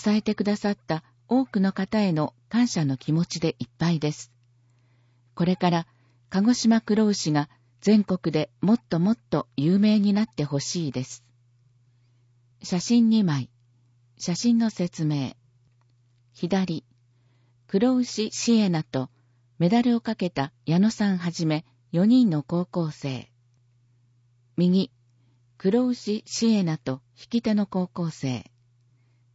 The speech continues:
写真終わり。食べて幸せ、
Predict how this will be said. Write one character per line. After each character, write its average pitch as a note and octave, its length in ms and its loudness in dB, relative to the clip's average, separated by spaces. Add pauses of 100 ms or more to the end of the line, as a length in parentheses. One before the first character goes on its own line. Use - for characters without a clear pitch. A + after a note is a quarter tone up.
(120)
写 F3 200 -6
真 A3+ 280 0
終 F3 120 -4
わ D#3+ 160 -2
り。 D3 200 -6 (2500)
食 B3 120 2
べ B3+ 120 2
て D3+ 160 0
幸 E3 460 0
せ、 - 280 -6